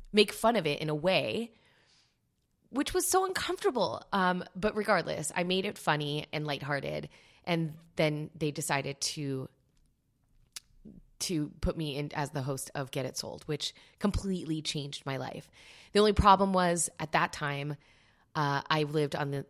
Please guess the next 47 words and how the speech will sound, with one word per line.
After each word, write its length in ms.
the 340
West 240
Coast 300
and 80
I 60
had 140
just 260
gotten 320
married. 460
So 160
I 20
had 220
to 260
live 340
on 120
the 120
East 140
Coast. 300
They 100
said 180
it 60
was 80
gonna 140
be 100
about 220
a 60
six-month 720
run. 380
And 580
I 100
ended 200
up 80
being 460
in 100
D 160
C 380
filming 380
H 260
G 100
T 80
V 60
shows 240
for 100
five 480
years 420
and 220
then 400